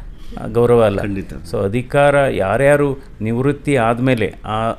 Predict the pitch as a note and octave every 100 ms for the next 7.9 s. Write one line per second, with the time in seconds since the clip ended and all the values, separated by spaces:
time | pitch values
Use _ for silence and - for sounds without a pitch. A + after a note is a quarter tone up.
0 | - A#2 A2 B2 - C3 B2+ C3 B2 -
1 | - A#2+ A#2+ A2 A#2 G#2 B2+ C#3 C3 C3
2 | B2+ A2 A#2+ C3+ C#3 B2+ A#2 A#2 C3 B2+
3 | B2+ A#2+ A#2 A#2 G#2+ A2+ A2 B2 A#2+ G#2+
4 | A2+ A2 G#2+ - G#2 G2+ G2+ G#2 - -
5 | - - - - G#2+ C3 C3+ B2+ A#2 A#2
6 | A#2+ B2 B2 B2 A#2+ A#2+ A#2 A2 G#2 G#2+
7 | G#2+ - - G2 G2 G2+ G2 F#2+ -